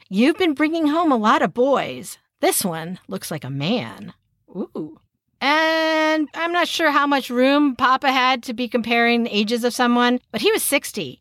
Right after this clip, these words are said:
and he was dating a girl named Ruth Scoggins, who was three years younger than Lady Bird. Yikes. She was gonna be the third and last Missus Thomas Jefferson Taylor.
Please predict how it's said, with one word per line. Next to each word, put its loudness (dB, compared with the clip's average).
and 0
he 2
was 0
dating 2
a 2
girl 0
named -2
Ruth -2
Scoggins, -2
who -2
was -2
three -2
years 2
younger 0
than 0
Lady 0
Bird. -10
Yikes. -10
She 0
was 2
gonna 2
be 2
the 0
third 2
and 2
last 2
Missus -8
Thomas -4
Jefferson -6
Taylor. -8